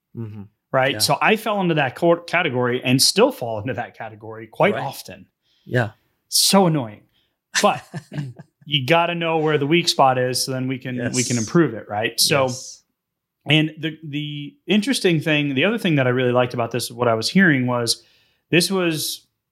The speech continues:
Speaker 2: between a B M I, right? So B M I between twenty-five and twenty-nine. So this is the overweight
Speaker 1: Mm-hmm.
Speaker 2: category,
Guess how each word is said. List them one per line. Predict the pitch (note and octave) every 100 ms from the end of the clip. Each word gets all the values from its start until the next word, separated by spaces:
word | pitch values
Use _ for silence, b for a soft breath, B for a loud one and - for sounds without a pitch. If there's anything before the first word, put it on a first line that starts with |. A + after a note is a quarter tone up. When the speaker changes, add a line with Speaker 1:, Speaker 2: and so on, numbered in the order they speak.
| _
Speaker 2:
between | D3+ - D#3+ D3+ C#3+ C3+ - _ -
a | C3
B | B2 G3+
M | G3
I, | E3 B2+ A2
right? | A2 A#2 A#2
So | - B2+
B | A#2 E3
M | F#3+
I | D#3 C#3 A#2+
between | A2+ B2 C3+ A#2+
twenty-five | - D#3+ F3+ E3+ D#3
and | C3+
twenty-nine. | B2+ C3+ B2+ A#2+ A#2 A2+
So | - C3+
this | D#3 G3+
is | E3+
the | D#3+ D3+
overweight | C#3+ D#3 D#3+ C3 C3 B2+
Speaker 1:
Mm-hmm. | G2+
Speaker 2:
category, | B2 B2 C3 D#3 F3+ G3+